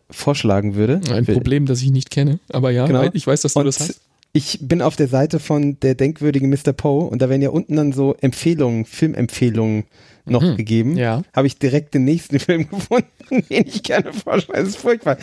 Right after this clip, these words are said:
Speaker 1: Ich hab jetzt drei, die ich unbedingt vorschlagen will, aber weißt du, in drei, äh, also drei bedeutet ja in neun Wochen.
Speaker 2: Ja,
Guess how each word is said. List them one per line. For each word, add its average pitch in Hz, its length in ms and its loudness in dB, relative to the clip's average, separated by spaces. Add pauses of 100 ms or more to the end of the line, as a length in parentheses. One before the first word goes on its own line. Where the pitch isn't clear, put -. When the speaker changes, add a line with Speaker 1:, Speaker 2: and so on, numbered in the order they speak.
Speaker 1:
Ich - 180 0
hab 170 60 2
jetzt 185 200 -4
drei, 196 260 0
die 160 120 -6
ich 147 180 -14
unbedingt 247 640 -2
vorschlagen 143 500 0
will, 123 140 2
aber 143 220 0 (560)
weißt 156 180 0
du, 208 40 0
in 135 140 -2
drei, 139 280 2 (100)
äh, 139 220 0
also 135 240 -2 (100)
drei 127 320 2
bedeutet 139 320 -2
ja 135 100 2 (240)
in 127 200 2
neun 135 320 2
Wochen. 120 400 0
Speaker 2:
Ja, 139 200 2